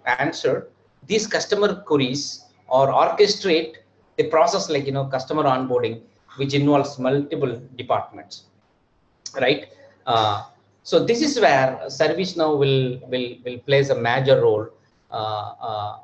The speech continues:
it will act as a single source of the truth or a single fan of the glass, you know, uh, you call it as, like, you know, it will be a, a single system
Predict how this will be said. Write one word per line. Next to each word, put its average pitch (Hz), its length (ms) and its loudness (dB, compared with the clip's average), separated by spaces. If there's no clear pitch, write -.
it 127 180 -8
will 127 260 0
act 139 300 -2
as 135 200 4
a 127 60 6
single 143 540 4
source - 480 4
of - 180 2
the 127 120 -2
truth 127 600 -2
or 110 320 0
a 110 260 -2
single 131 600 0
fan 143 160 2
of 139 160 0
the 131 60 0
glass, 123 680 2
you 120 80 -8
know, 110 280 -10
uh, - 200 -20
you 127 120 -20
call 127 180 4
it 135 120 0
as, 117 200 -2
like, 107 140 -6
you 113 60 -14
know, 113 80 -12
it 113 120 -12
will 117 80 -20
be 117 140 -10
a, 110 160 -4
a - 60 -20
single 135 280 -2
system 117 460 -6